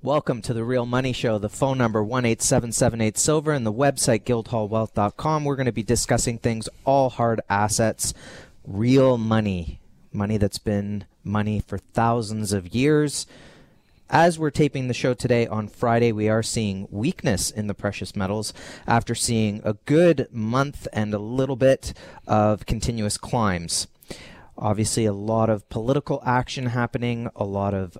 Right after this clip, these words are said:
monetary movement behind the scenes. We're gonna get into all of that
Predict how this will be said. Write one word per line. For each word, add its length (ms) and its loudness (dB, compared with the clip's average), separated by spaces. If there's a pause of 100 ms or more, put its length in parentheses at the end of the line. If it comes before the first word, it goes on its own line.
(120)
monetary 760 0
movement 540 -2
behind 360 -2
the 60 -2
scenes. 560 -2 (340)
We're 120 -2
gonna 180 0
get 140 6
into 320 -2
all 280 2
of 120 -4
that 420 2